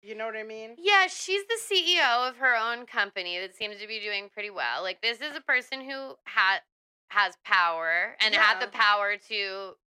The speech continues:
Speaker 1: To do something different, and she didn't.
Speaker 2: Yeah, so I, I get the, like, top line point of, like, uh, you know, maybe take this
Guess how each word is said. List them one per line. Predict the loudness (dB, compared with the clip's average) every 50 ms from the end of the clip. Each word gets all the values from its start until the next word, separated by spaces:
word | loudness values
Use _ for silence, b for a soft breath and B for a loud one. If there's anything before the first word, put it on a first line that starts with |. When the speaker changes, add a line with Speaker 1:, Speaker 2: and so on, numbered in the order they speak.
| _ _
Speaker 1:
To | -20
do | -18 _ -18 -12
something | -10 -10 -10 -10 -12 -14 -12
different, | -14 -14 _ -14 -16 -16 -16
and | -20 _
she | _ -20
didn't. | _ -18 -16 -16 -18 _ _ _ _ _ _ _ _ _ _
Speaker 2:
Yeah, | _ 4 6 6 6
so | 4 2 2 4
I, | 4 4 4 4 2 -2 -4 _ _ _ _ _ _ _ _ _ _ _ _ _ 2
I | 2 2 2 -2 -8 _ _
get | 4 4 4 4 2 _
the, | _ -4 -4 0
like, | 2 2 2 2 -2 _ _
top | -20 -12 -8 0 2 2 0 0 _
line | -4 0 2 2 4 2 0 -2 -6 -14
point | _ _ -4 -4 -2 -2 -4 -6 -8 -12 _ _ _ _ _ _ _ _ _
of, | 2 2 2 2
like, | 2 2 4 4 2 0 -4 _ _ _ _ _ _ _ _ _ _ _
uh, | 2 4 4 6 4 4 2 0 -2 -6 _ _
you | -10 -8 -4
know, | -4 -2 -2 -2 -6 -8 -10 -14 _ _ _ _ _ _ _ _ _ _ _ _ _ _ _
maybe | -4 -4 -4 -4 -14
take | _ -4 -2 -2 -2 -2 -2
this | -6 -6 -6 -4